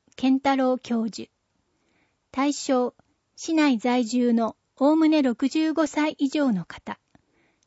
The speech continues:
定員、先着三十人。申し込み、九月二十四日火曜から、電話か窓口で申し込み。申し込み問い合わせ、健康長寿課、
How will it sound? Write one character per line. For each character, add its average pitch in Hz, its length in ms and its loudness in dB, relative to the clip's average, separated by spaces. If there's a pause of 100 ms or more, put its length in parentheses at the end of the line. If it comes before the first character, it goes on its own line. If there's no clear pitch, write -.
(140)
定 269 240 2
員、 254 320 2 (300)
先 285 280 2
着 - 240 -4
三 277 300 4
十 277 200 0
人。 175 220 -4 (800)
申 277 200 4
し - 100 -8
込 262 160 0
み、 247 240 0 (460)
九 320 140 -6
月 311 280 0
二 294 140 4
十 226 240 -2
四 208 200 -6 (120)
日 - 200 -6
火 214 160 -4
曜 285 220 2
か 185 160 -10
ら、 170 160 -10 (540)
電 262 240 4
話 269 160 2
か - 320 -4
窓 240 260 2
口 277 240 -4
で 220 120 -2
申 214 200 0
し - 140 -14
込 214 100 -6
み。 202 200 -4 (1000)
申 285 140 6
し - 120 -6
込 294 120 0
み 277 140 4
問 254 200 -2
い 254 60 0
合 233 80 -2
わ 226 140 -4
せ、 214 260 -10 (680)
健 302 320 0
康 294 220 0
長 247 240 0
寿 233 140 -6
課、 - 240 -8